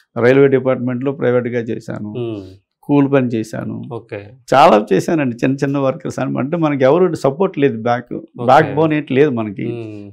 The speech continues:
Speaker 1: కష్టపడితే డబ్బులు, లేదంటే లేదు.
Speaker 2: ఓకే.
Speaker 1: అలాంటి సమయంలో, చేస్తున్న సమయంలో కార్పొరేషన్లో నాకు అవకాశం
Speaker 2: ఉహు.
Speaker 1: మా ఫ్రెండ్ ద్వారా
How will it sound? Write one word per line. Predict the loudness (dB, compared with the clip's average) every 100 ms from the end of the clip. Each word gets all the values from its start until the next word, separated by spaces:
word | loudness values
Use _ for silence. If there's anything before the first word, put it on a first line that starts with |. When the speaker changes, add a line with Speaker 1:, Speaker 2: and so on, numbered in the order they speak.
| -4
Speaker 1:
కష్టపడితే | -4 0 0 0 -2
డబ్బులు, | -2 -2 -2 -8 -6
లేదంటే | -6 -4 -6 -8
లేదు. | -8 -10 -12 _ _
Speaker 2:
ఓకే. | -14 -14 -12 -12 -12 -16 _
Speaker 1:
అలాంటి | 2 6 6 2
సమయంలో, | -2 -2 -2 -4 -4 -2 -4 -8 -14 _ _
చేస్తున్న | 0 0 0 -2
సమయంలో | -2 -4 -4 -4 -4 -4 -6 -2
కార్పొరేషన్లో | 2 2 2 -2 -2 -6
నాకు | -2 -2 -4 -4
అవకాశం | -4 -4 -4 -8 -10 -12 _ -16
Speaker 2:
ఉహు. | -14 -12 -4
Speaker 1:
మా | -2 -2
ఫ్రెండ్ | 0 0 0
ద్వారా | 0 -2 -2